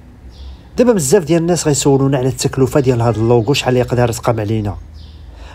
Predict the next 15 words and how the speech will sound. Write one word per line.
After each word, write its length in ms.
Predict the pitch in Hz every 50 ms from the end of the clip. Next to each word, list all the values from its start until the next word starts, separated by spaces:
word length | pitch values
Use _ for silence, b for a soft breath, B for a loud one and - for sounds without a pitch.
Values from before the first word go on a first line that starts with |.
| B -
هذا 120 | 226 208
اللوغو 360 | 170 180 190 185 170 147 165 160
الاخوان 520 | 147 160 143 - - 139 156 165 170 156 160 - - -
غادي 220 | 139 135 127 139
تمشي 300 | - - 139 - - 135
تشري، 360 | 123 - - 127 123 123 135
الا 160 | 139 156 170
مشيتي 340 | 156 135 - 147 139 - 139
شريتي 320 | 123 - 123 117 104 - 117
السلعه 360 | 110 - - 113 110 110 117
لراسك 400 | 120 120 120 117 113 - 190 - - - - B B B B B B B B B
ودرتي 360 | 123 120 120 135 127 - -
هذا 80 | 131 120
الشيء 220 | 117 - - 139
لراسك، 400 | 120 113 120 143 147 - - 202